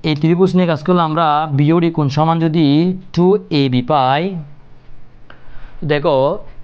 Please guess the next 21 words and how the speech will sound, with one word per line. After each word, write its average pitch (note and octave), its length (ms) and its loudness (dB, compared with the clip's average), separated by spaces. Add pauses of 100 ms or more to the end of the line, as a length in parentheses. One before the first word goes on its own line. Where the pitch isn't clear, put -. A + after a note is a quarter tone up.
(120)
similarly G3 640 4 (640)
যখন D3 320 2
আমরা E3+ 220 2 (1700)
ওএসি F3+ 720 0
ত্রিভুজ D#3 280 0 (100)
নিয়ে E3+ 140 4 (140)
কাজ C3+ 140 0 (100)
করব, A2+ 200 0 (440)
তখন C#3 200 2 (120)
আমরা D3+ 220 2 (1700)
পাবো C#3 280 2 (920)
তার C#3 120 4 (280)
এই C3 80 4 (180)
এওসি E3+ 440 0
ত্রিভুজের E3+ 440 2
আমাদের D3+ 300 0 (200)
বহিস্থ D3 340 -2
কোণ F3 140 0
হবে E3 200 2
আমাদের D#3 360 0 (640)
কোণ D3+ 280 4